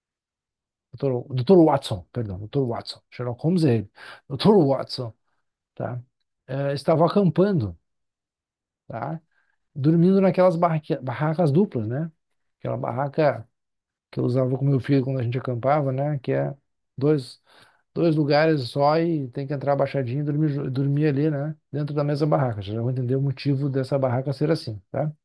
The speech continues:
Então eles estavam ali dormindo, certo? E lá pelas duas, três da manhã, o Sherlock Holmes cutuca o doutor Watson, que acorda assustado,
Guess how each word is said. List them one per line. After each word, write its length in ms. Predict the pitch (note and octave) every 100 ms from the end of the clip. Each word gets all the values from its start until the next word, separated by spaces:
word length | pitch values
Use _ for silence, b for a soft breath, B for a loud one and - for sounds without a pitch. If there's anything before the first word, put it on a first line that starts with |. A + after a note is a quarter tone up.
| b b b b b b _
Então 200 | C#3 E3+
eles 120 | F#3 -
estavam 240 | E3+ E3
ali 160 | F3+ G3+
dormindo, 420 | F3 C#3 D#3+ G#3+ _ _ _ _
certo? 260 | - - E3+ _ _ _ _ _ _ _ -
E 160 | F3 G3
lá 120 | G#3
pelas 300 | A3 G3 C#3
duas, 220 | D#3 E3
três 220 | D#3+ D3+
da 80 | E3
manhã, 300 | G3 F#3+ F3
o 40 | G3
Sherlock 380 | E3+ D#3 D3+
Holmes 220 | C#3 D3+ -
cutuca 480 | E3+ - D#3+ -
o 180 | C3 A2+
doutor 280 | A#2 A#2 B2+
Watson, 480 | B2+ C#3 - F3+ F#3+ _ _ _ _ _ _ _ _ F3+ _ _ -
que 100 | D#3
acorda 360 | - C3 A#2+
assustado, 640 | A2+ E3+ - A#2 B2 D3+